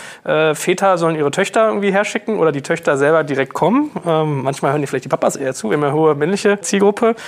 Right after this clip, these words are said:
Also Frauen sollen sich mal bewerben bei euch als Studenten, dann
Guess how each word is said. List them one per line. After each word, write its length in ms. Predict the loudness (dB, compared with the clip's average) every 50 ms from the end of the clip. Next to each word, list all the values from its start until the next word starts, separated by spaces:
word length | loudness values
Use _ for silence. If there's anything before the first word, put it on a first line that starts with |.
| -12 -4
Also 260 | -2 0 2 2 0
Frauen 380 | -2 0 2 2 4 4 4 4
sollen 100 | 2 2
sich 100 | 2 2
mal 100 | 0 0
bewerben 360 | 0 0 2 2 2 2 2
bei 120 | 2 2 2
euch 440 | 4 2 2 2 0 -2 -4 -2
als 260 | -2 0 0 -2 -4 -6
Studenten, 600 | -6 -2 0 0 0 0 0 0 0 0 -2 -4 -4 -2
dann 360 | -2 0 0 0 -2 -4